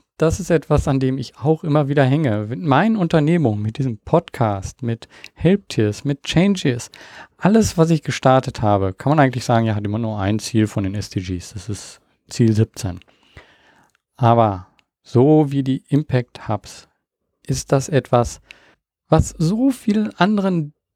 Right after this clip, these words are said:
Dingen, anderen Bereichen, anderen Organisationen hilft. Und das ist ein viel größerer Hebel. Man schafft Verbindungen,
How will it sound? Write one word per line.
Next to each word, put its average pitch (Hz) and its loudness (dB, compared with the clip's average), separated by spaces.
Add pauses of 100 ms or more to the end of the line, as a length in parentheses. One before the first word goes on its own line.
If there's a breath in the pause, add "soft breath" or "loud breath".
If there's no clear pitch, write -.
(140)
Dingen, 190 2
anderen 165 -2
Bereichen, 151 0
anderen 160 -2 (180)
Organisationen 160 0
hilft. 135 -2 (800)
Und 135 -2
das 208 -2 (100)
ist - -6
ein 160 0
viel 214 -2 (140)
größerer 160 0 (100)
Hebel. 147 0
Man 143 0
schafft - -6
Verbindungen, 131 -2